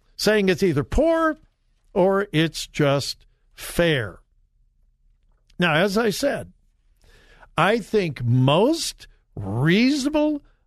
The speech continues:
Americans who would view much of what is going to happen tomorrow here in Columbus as immoral.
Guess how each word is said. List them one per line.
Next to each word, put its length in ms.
Americans 1080
who 180
would 240
view 640
much 540
of 180
what 380
is 180
going 280
to 120
happen 500
tomorrow 920
here 340
in 160
Columbus 880
as 360
immoral. 720